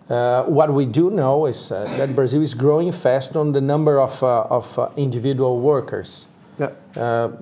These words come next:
Speaker 1: well, there's some statistics that in, in two thousand twenty, um, almost, almost half of the,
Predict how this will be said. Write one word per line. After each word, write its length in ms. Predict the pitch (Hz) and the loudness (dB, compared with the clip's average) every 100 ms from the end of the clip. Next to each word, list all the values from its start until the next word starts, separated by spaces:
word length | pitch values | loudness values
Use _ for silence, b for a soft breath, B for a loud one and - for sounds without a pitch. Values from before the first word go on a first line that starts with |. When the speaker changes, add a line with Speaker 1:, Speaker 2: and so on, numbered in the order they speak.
| 85 - | -16 -8
Speaker 1:
well, 200 | 120 117 | -4 -4
there's 280 | 127 123 120 | -2 -4 -2
some 200 | 135 123 | -4 -6
statistics 680 | - - 117 139 131 - - | -6 -6 -4 -4 -6 -6 -4
that 200 | 135 123 | -2 0
in, 240 | 127 123 110 | -2 -4 -6
in 160 | 113 | -8
two 140 | 113 120 | -6 -2
thousand 480 | 127 123 127 120 | 0 0 0 -4
twenty, 680 | - 123 131 127 135 123 113 | -4 -2 -2 -2 -2 -2 -4
um, 160 | 101 - | -6 -10
almost, 600 | - 127 131 120 - - - | -4 -2 0 -2 -8 -18 -12
almost 480 | - 110 123 131 - | -2 0 0 -4 -4
half 300 | 139 139 143 | 0 0 0
of 180 | 135 135 | -2 0
the, 200 | 127 | -2